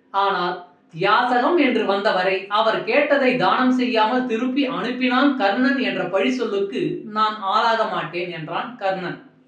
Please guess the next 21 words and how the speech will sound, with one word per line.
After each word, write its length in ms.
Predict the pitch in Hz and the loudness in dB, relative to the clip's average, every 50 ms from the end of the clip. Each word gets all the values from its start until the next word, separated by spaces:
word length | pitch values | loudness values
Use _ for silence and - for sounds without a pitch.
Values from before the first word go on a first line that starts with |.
| _ _ _ _ _ _ _ _ _ _ _ _ _ _ _ _ | _ _ _ _ _ _ _ _ _ _ _ _ _ _ _ _
"கேட்டாயா 500 | - 220 240 233 233 220 202 202 196 185 180 185 | -2 0 0 0 2 0 2 2 2 2 2 2
பார்த்தா?" 680 | 190 190 185 - - 208 214 - 247 175 156 - - - _ _ _ _ _ _ | 2 2 2 2 0 0 0 0 0 -2 -6 -10 -16 -20 _ _ _ _ _ _
கர்ணன் 400 | - 226 226 247 247 233 214 196 | -2 0 0 0 0 0 -2 -2
சொன்னதை, 680 | 202 202 196 190 190 226 254 254 254 - - - - - - _ _ _ - | -4 -4 -4 -4 -4 -2 -2 -2 -2 -4 -8 -10 -14 -18 -20 _ _ _ -6
"இந்திரபிரஸ்த 680 | 226 247 254 254 254 - - 247 226 226 214 - - | 0 2 4 4 4 4 2 2 2 2 0 0 0
அரண்மனை 560 | 240 220 208 208 220 220 214 214 214 202 196 | 0 0 2 2 0 0 0 -2 -2 -4 -4
தூண்களும் 420 | - 208 202 202 202 202 220 262 294 | -6 -6 -6 -4 -2 0 0 2 2
சந்தன 360 | 254 247 220 220 226 226 220 | 2 2 0 0 0 -2 -2
மர 180 | 208 202 202 196 | 0 0 0 0
தூண்கள் 400 | - 208 202 196 190 190 180 175 | -2 -4 -4 -2 -2 0 0 0
தான். 220 | 196 208 214 214 - - - - _ _ _ _ _ _ - | 0 0 -2 -4 -6 -10 -16 -20 _ _ _ _ _ _ -4
கண்ணெதிரே 540 | 220 233 254 262 285 285 277 220 220 - 269 | -2 0 4 6 6 6 6 4 2 2 2
அந்த 200 | 262 254 233 220 | 2 2 0 0
தூண்கள் 440 | - - 240 247 247 247 226 202 202 | -2 -2 -2 -2 0 0 0 0 0
இருந்தும் 560 | 214 220 214 214 254 233 185 180 - - - - | 0 -2 -2 0 0 0 0 0 -4 -8 -6 -2
அவற்றை 480 | 180 - 269 277 254 254 254 233 - | 0 0 2 2 0 0 0 0 0
இடித்து 280 | 269 285 285 262 294 277 | 2 0 0 0 0 0
கொடுக்கலாம் 500 | 262 254 240 240 240 233 220 220 214 208 | 0 2 2 2 2 2 2 2 2 0
என்று 260 | 202 - - - - | -2 -4 -4 -4 -2
தர்மருக்கு 560 | 233 240 - 233 233 220 202 - - 240 247 | 0 0 0 0 0 0 0 0 -2 -4 -6
தோன்றவில்லை." 600 | - 220 196 190 190 175 170 160 160 156 175 208 | -6 -4 -4 -2 -2 -2 -2 -2 -4 -4 -4 -4